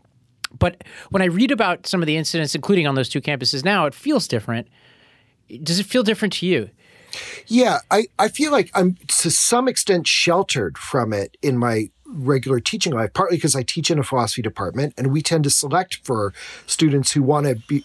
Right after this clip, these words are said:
Speaker 2: argue with each other. So, so I think other colleagues may experience it more dramatically. Um, but I, f-, I feel like there's been a change, and what that's come from, I don't think there's one factor. One, um, one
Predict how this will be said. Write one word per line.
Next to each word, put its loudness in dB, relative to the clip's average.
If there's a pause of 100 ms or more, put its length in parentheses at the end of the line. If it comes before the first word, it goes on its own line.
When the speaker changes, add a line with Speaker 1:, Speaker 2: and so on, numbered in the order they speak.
(120)
Speaker 2:
argue 0
with -4
each -6
other. -12 (440)
So, 2 (160)
so 4
I 2
think 0
other 4
colleagues 0
may 2
experience 0
it -8
more -2
dramatically. -4 (460)
Um, -2
but 2
I, 4
f-, -6
I 0
feel -2
like 2
there's 2
been 0
a -2
change, 0
and 0 (100)
what 0 (240)
that's 0
come -2
from, 0 (800)
I 2
don't 0
think -6
there's 4
one 2
factor. 0
One, 4 (380)
um, 2 (440)
one 4